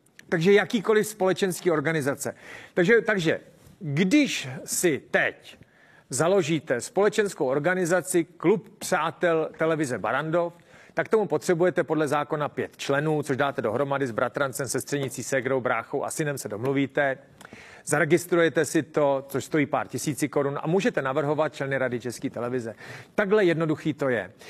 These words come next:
Když si mezi tím oběhnete pár poslanců, tak taky si může stát, že váš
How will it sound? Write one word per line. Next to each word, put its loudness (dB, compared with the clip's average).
Když 2
si 2
mezi 2
tím 0
oběhnete 4
pár -2
poslanců, -2
tak -4
taky 0
si -2
může 2
stát, -4
že 0
váš -2